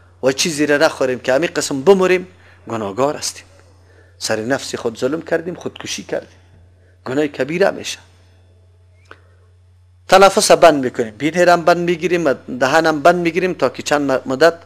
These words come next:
چرا نفس تقاضای نمی تنفس داره، اما تو بند کردی،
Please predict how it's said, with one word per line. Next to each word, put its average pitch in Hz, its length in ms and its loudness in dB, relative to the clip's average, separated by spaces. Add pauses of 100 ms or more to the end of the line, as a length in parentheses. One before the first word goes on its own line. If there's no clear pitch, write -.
(180)
چرا 156 240 4
نفس 170 320 0
تقاضای 160 540 2
نمی 160 160 0
تنفس 151 460 2
داره، 175 340 2 (240)
اما 147 160 0
تو 160 160 -2
بند 156 280 0
کردی، 120 300 -4